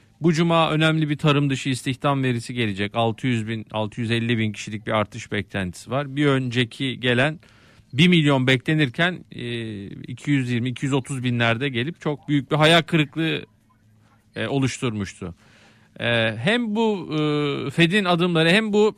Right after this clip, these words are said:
gelişmekte olan ülkelere olan, e, bu risk iştahını Fed'in olası mesajları bozar mı? E, istersen onunla tamamlayalım. Belki borsaya da oradan son bir yorumla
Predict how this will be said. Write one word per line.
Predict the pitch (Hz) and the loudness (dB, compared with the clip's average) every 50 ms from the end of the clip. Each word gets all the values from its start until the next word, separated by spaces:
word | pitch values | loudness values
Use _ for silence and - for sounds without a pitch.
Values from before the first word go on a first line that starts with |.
| 160 | -4
gelişmekte | 143 131 151 156 175 185 - - 196 202 180 160 - 233 | 0 2 2 2 2 0 0 0 0 0 0 0 0 0
olan | 220 208 185 165 151 139 | 0 2 2 0 0 0
ülkelere | 151 156 147 127 - 170 160 160 175 | -2 -4 -4 -2 0 0 2 2 2
olan, | 180 165 147 131 123 127 143 | 2 2 2 2 0 0 -2
e, | 165 - _ _ _ - - - - _ _ _ _ - - | -6 -14 _ _ _ -20 -20 -20 -20 _ _ _ _ -10 -6
bu | 131 139 135 139 160 165 | -4 -2 0 2 2 4
risk | 196 202 175 - - - | 4 2 2 0 -4 -6
iştahını | 151 - - - 151 139 139 139 151 175 - - - | -6 -4 0 2 2 4 4 2 -2 -4 -6 -8 -12
Fed'in | - - 156 151 139 156 156 | -4 -2 0 0 0 -2 -2
olası | 143 143 135 143 147 131 - 165 170 156 143 - - | -2 0 0 0 0 0 -2 -2 -2 -2 -2 -4 -2
mesajları | 127 135 131 - 143 131 127 120 113 117 117 117 143 160 - | -2 -2 0 0 0 0 2 0 -2 -2 -4 -4 -6 -8 -8
bozar | - 135 135 139 131 127 160 160 147 | -6 0 2 2 4 6 6 4 4
mı? | 131 127 135 180 180 - _ _ _ _ _ - | 4 0 -2 -4 -6 -10 _ _ _ _ _ -10
E, | - 123 120 120 120 117 117 120 - | -6 -4 -2 0 0 0 -2 -2 -4
istersen | 156 - - 156 131 123 - - 160 160 | -8 -4 -2 -2 -2 -2 -2 -2 -4 -2
onunla | 147 160 165 147 139 165 175 | 0 0 0 0 0 -2 0
tamamlayalım. | - 170 156 151 147 143 135 120 135 170 180 | 0 0 0 0 0 0 -2 -2 -2 0 0
Belki | 160 151 139 131 147 143 | 0 0 0 -2 -4 0
borsaya | 160 156 139 123 - 143 127 123 | 0 0 0 0 0 -2 -2 0
da | 147 165 | 0 0
oradan | 147 123 120 147 156 156 | 0 0 0 0 -2 -2
son | - - 160 143 131 123 | -2 -4 -4 -2 -2 0
bir | 139 | 2
yorumla | 151 143 120 113 120 135 165 | 2 2 2 0 -2 -2 -4